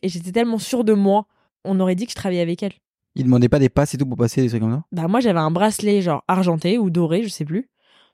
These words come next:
Speaker 1: Donc je sais, je pense pas que mon bracelet me donnait le droit de la suivre.
Speaker 2: Mais on te l'a pas contrôlé.
Speaker 1: Mais on me l'a pas contrôlé parce que j'étais, soit mon bracelet me donnait le droit de la suivre et du coup, ils m'ont pas contrôlé parce qu'ils ont vu mon bracelet,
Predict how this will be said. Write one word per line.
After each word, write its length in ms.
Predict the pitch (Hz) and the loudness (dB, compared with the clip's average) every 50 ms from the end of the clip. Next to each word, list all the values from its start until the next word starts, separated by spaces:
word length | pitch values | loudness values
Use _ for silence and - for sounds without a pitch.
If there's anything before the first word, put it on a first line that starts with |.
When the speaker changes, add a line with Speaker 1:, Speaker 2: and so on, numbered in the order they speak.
| _ - | _ -8
Speaker 1:
Donc 120 | - 175 175 | -6 -4 -2
je 100 | 175 185 | -2 -2
sais, 280 | 170 - 196 190 - _ _ _ - | -2 -2 -4 -4 -4 _ _ _ -14
je 160 | 196 160 156 | -12 -10 -10
pense 360 | 165 - - 240 269 277 - - | -8 -4 -2 -2 -2 -2 -4 -2
pas 220 | - 311 294 285 | 0 0 0 0
que 120 | - - | 0 -2
mon 160 | 214 190 180 185 | -4 -2 -2 0
bracelet 520 | 180 190 208 208 - 220 214 226 214 _ _ _ _ _ _ _ _ _ _ - | 0 0 0 0 0 -2 0 -2 -2 _ _ _ _ _ _ _ _ _ _ -8
me 160 | 185 180 185 185 | -4 -2 0 2
donnait 240 | 175 202 202 208 208 | 2 2 4 4 2
le 60 | 202 | 2
droit 400 | 180 202 190 202 208 202 214 - _ _ _ _ _ _ _ - | 2 2 2 2 0 0 -2 -10 _ _ _ _ _ _ _ -14
de 140 | 185 170 185 | -8 -4 -2
la 160 | 175 165 156 | -2 -2 -2
suivre. 240 | - - 131 285 320 | -2 0 0 0 0
Speaker 2:
Mais 80 | - 123 | 0 -2
on 40 | 120 | 0
te 60 | 107 | 0
l'a 60 | 165 | 2
pas 120 | 120 127 127 | 2 2 2
contrôlé. 340 | 131 123 120 123 113 110 117 - _ - | 2 0 0 0 -2 -2 -2 -6 _ -4
Speaker 1:
Mais 60 | 190 | -2
on 60 | 180 175 | 0 0
me 40 | |
l'a 80 | 175 170 | 0 0
pas 120 | - 226 | 0 -2
contrôlé 320 | 240 262 247 220 240 269 302 | -2 -2 0 2 2 2 2
parce 180 | - 220 - | 2 -2 -2
que 280 | - 202 196 185 - - _ _ _ _ - | 0 0 0 0 0 -2 _ _ _ _ -10
j'étais, 340 | - 185 180 - - 185 170 _ _ _ - | -8 -8 -8 -6 -8 -10 -10 _ _ _ -14
soit 240 | - - - 349 403 392 | -10 -6 -2 0 0 0
mon 80 | 320 247 | 2 2
bracelet 220 | 202 214 226 262 254 | 2 2 2 0 0
me 40 | 233 | 0
donnait 180 | 226 220 214 208 | 0 2 2 2
le 40 | 202 | 2
droit 160 | 202 202 208 | 2 2 2
de 100 | 190 190 | 2 2
la 120 | 196 190 | 2 0
suivre 200 | 185 - 226 208 | 0 0 0 0
et 40 | 196 | 0
du 120 | 185 190 180 | 0 0 0
coup, 180 | - 254 254 - - - - _ - | 0 0 0 0 -4 -20 -20 _ -6
ils 80 | - 196 | -2 0
m'ont 120 | 196 185 | 0 2
pas 120 | 180 196 196 | 0 0 0
contrôlé 300 | 202 196 185 196 208 196 | 0 0 2 2 2 2
parce 140 | 170 160 - | 2 0 -2
qu'ils 100 | 165 175 | -2 -2
ont 40 | 190 | -2
vu 100 | 175 180 | 0 0
mon 80 | 175 170 | 0 0
bracelet, 360 | 160 147 156 - - 208 285 | 0 -2 -2 -4 -4 -6 -6